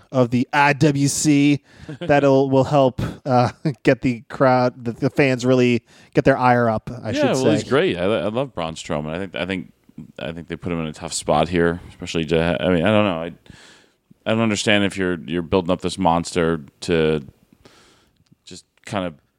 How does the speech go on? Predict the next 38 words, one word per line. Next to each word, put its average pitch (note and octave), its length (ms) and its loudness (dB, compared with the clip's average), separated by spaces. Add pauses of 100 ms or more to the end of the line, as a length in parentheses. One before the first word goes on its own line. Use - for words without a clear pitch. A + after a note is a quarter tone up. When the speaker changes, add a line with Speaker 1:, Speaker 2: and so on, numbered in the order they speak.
(720)
Speaker 2:
I A#2 120 -16
don't B2+ 120 -10
know. F2 220 -6
Speaker 1:
You G3 80 2
said B3 260 -2
to A#3+ 100 2
me G3+ 500 2
that D#3+ 240 2
it, D3+ 360 2
it D3 100 -2
reminded D3 400 2
you C#3 360 2
before C3 500 2
of, A#2+ 340 0
uh, A#2 240 2 (880)
Speaker 2:
C D#3+ 160 -4
M D3+ 40 0
Speaker 1:
C C#3+ 140 0
M F#3+ 100 2
Speaker 2:
Punk F3 300 0
Speaker 1:
Punk. - 0 -
Speaker 2:
Ryback. F2 280 -6
Yeah, C3+ 280 0
Speaker 1:
Yeah. F2+ 60 -12
Speaker 2:
you F2 60 -16
kinda G#2 320 0
cut A2+ 180 -6
him G#2+ 100 -2
off G#2 160 2
at G2 80 -10
the F2+ 80 -8
legs F2 300 -6
a F2 80 -2
little E2+ 180 2
bit D2+ 180 -2
here, E2+ 220 0
I D#2+ 100 2
think. D#2+ 540 -6